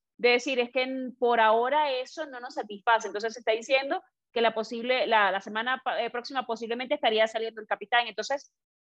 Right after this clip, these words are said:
¿qué, qué tanto va a tener Ancelotti que, que tener esas conversaciones de, bueno, se va el capitán, se van ciertos elementos? Porque hasta ahora, por ejemplo, la incorporación que han tenido es la de David Alaba y la renovación de Lucas Vázquez.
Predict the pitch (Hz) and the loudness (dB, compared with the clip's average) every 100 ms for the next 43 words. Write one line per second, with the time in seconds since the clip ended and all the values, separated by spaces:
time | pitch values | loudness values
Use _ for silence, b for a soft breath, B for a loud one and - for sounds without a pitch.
0 | _ - 254 247 277 269 302 302 294 370 | _ 0 2 4 2 4 2 0 -2 -4
1 | 359 _ _ 208 254 254 277 277 294 277 | -6 _ _ -2 0 0 -2 -2 -2 -2
2 | 285 262 294 - 294 247 - 262 247 233 | -2 -2 -4 -2 0 0 -2 -4 -4 -4
3 | 247 269 311 311 269 254 233 247 269 254 | -4 -4 -6 -6 -4 -4 -4 -4 -2 -2
4 | 269 285 269 214 202 208 226 233 254 285 | -2 -4 -4 0 0 0 -4 -2 -2 -2
5 | 277 214 202 226 233 - 220 220 254 247 | -4 -4 -2 -2 -6 -8 -8 -4 -6 -6
6 | - 240 247 269 247 311 311 254 240 _ | -4 -2 0 -2 -4 -4 -2 -2 -2 _
7 | _ - 226 262 247 262 277 285 285 302 | _ -4 0 4 4 4 2 -2 -2 -6
8 | 269 254 - 214 208 233 240 269 262 254 | -4 -6 -4 -6 -4 -8 -6 -4 -4 -2
9 | 277 277 233 220 208 220 247 269 330 349 | 0 4 2 2 2 2 2 4 2 0
10 | 262 247 233 220 214 214 208 220 240 220 | -4 -6 -2 -2 -2 -8 -12 -10 -10 -8
11 | 285 277 - - - _ | -2 0 0 -4 -20 _